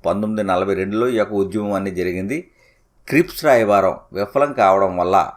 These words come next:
ఈ క్విట్ ఇండియా ఉద్యమం అనేది ఉధృత స్థాయిలో జరిగింది. ఇందులో గాంధీ ఇచ్చిన నినాదం ఏంటి అంటే do or die, do or die అనే నినాదాన్ని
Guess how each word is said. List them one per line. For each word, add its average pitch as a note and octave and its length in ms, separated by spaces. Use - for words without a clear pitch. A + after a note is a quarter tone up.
ఈ A2+ 120
క్విట్ A2+ 380
ఇండియా C3 180
ఉద్యమం G#2 320
అనేది G2+ 560
ఉధృత G#2+ 480
స్థాయిలో G#2+ 480
జరిగింది. E2+ 560
ఇందులో B2 500
గాంధీ F#2+ 380
ఇచ్చిన C#3+ 280
నినాదం A2+ 440
ఏంటి G2+ 300
అంటే F2 200
do G#2 240
or G2+ 540
die, E2 140
do F#2+ 120
or G2+ 420
die G#2 160
అనే G2 180
నినాదాన్ని G2 760